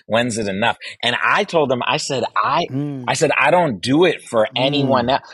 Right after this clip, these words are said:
Speaker 1: Like, it's like, you know, I do it just because it makes me excited. Like, I don't, I'm not sitting there thinking about, like, "Okay, when I do this,
Speaker 2: Mm.
Speaker 1: that'll be enough." I, I just, like, I, I just can't stop. I can't stop because I love it.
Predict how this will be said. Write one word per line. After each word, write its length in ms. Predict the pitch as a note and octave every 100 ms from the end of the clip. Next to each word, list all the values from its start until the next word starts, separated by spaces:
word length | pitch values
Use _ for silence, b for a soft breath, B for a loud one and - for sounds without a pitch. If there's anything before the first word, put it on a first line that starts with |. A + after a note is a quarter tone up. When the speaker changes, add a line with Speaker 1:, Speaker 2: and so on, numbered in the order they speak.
| B
Speaker 1:
Like, 160 | A2 A#2
it's 160 | C3 C3+
like, 200 | A#2+ - _ _ _
you 140 | B2 C3
know, 320 | B2 A2+ - _ _ _ _
I 260 | - C3+ D#3
do 240 | A2+ F3
it 120 | E3+ G2
just 240 | D#3+ E3+
because 340 | C#3+ - D#3
it 180 | B2 G2+
makes 340 | G#2+ C3 - D3
me 160 | B2 F#2+
excited. 720 | - - A#2+ D#3 A#2+ A1+ - B B -
Like, 180 | A#2+ B2 A#2+
I 60 |
don't, 200 | D3+ E3+ -
I'm 140 | C3+ E3+
not 200 | E3 -
sitting 240 | C#3+ D3
there 140 | C3+ A#2+
thinking 320 | C3+ A#2 A#2+
about, 240 | A2 G#2
like, 140 | G2 F#2+
"Okay, 300 | D#3+ - C#3
when 180 | A2+ A#2+
I 80 | A#2
do 200 | A2 E3 B2
this, 300 | F3+ C#3 C3
Speaker 2:
Mm. 80 | C#3+
Speaker 1:
that'll 260 | C#3+ C#3+
be 160 | A#2 A2
enough." 220 | G#2 G2 B B -
I, 280 | A#2+ B2 D#3+
I 20 |
just, 180 | F3 A#2
like, 280 | A#2+ F#2 - b b -
I, 80 | B2 -
I 100 | C3+
just 240 | E3 - -
can't 380 | D3+ C#3 A#2+
stop. 540 | - - C3 C#3+ F#2+ - -
I 100 | G#2
can't 280 | A2 D#3 D3
stop 260 | - D3 C#3+
because 220 | A2+ A#2
I 80 | F#2+
love 300 | E2+ G2+ C3 D2+
it. 200 | A1